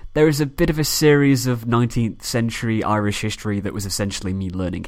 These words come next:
how to make a podcast, but don't listen to that and don't try and find it online, it's really not worth it. Um, I've since released a history of Alexander the Great, a series on Hannibal and the Punic Wars,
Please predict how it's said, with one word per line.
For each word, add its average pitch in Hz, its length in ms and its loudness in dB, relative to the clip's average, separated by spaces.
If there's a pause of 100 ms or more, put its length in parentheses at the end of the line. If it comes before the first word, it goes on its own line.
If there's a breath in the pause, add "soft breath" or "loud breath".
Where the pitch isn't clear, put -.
how 120 200 0
to - 160 -6
make 117 160 -2
a - 40 -8
podcast, 113 580 -2
but - 200 -8
don't 104 320 -2
listen 95 260 -8
to 87 100 -14
that 85 180 -6
and 92 100 -8
don't 87 220 -6
try - 180 -10
and - 80 -10
find 90 220 -8
it - 80 -10
online, 90 320 -6
it's - 220 -10
really 90 220 -6
not 90 160 -6
worth 104 260 0
it. - 160 -8 (480 loud breath)
Um, 110 420 0 (160)
I've 110 160 2
since - 260 -2
released 107 540 0
a 104 240 2
history 107 480 0
of 95 240 -4
Alexander 101 400 -2
the - 100 -8
Great, 127 560 -4
a 107 60 -10
series 90 380 -6
on 92 100 -14
Hannibal 113 540 -4
and 87 100 -6
the - 40 -14
Punic 123 400 -4
Wars, 113 460 -4